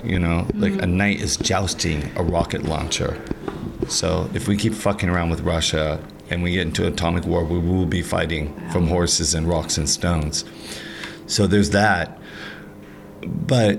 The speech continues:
Speaker 1: it, the record comes with coloring pencils, and it's all some, it's like a color
Speaker 2: Yeah.
Speaker 1: book.
Speaker 2: <laughs>
Speaker 1: Because,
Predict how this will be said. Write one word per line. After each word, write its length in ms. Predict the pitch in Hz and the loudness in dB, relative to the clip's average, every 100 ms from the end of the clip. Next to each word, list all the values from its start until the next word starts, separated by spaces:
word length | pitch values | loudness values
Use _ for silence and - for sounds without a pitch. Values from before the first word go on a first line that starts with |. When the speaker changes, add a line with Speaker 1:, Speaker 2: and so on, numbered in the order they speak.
| - | 0
Speaker 1:
it, 420 | 98 107 - - - | 2 4 2 -4 -2
the 80 | 127 | 2
record 320 | 113 113 123 | 4 4 2
comes 300 | 110 110 104 | 2 2 4
with 160 | 90 - | 2 0
coloring 580 | - 101 101 95 80 - | 2 4 6 4 2 0
pencils, 720 | 80 78 - - 78 - - - - - | 0 0 0 0 0 -2 -4 -8 -8 -2
and 120 | 82 | 0
it's 120 | 80 | 2
all 160 | 92 87 | 4 4
some, 260 | 73 101 - | 2 0 0
it's 200 | - - | -2 -4
like 260 | 85 85 80 | 2 2 2
a 100 | 80 | 0
color 320 | - 101 104 | 0 4 4
Speaker 2:
Yeah. 300 | - - 170 | 4 2 0
Speaker 1:
book. 340 | 165 - 294 - | -4 -4 -4 0
Speaker 2:
<laughs> 200 | 247 - - - - - - - - - - - - - - 139 | 0 0 -4 -8 -14 -16 -18 -18 -18 -16 -16 -16 -18 -16 -4 2
Speaker 1:
Because, 580 | 117 120 104 101 - | 4 6 6 6 2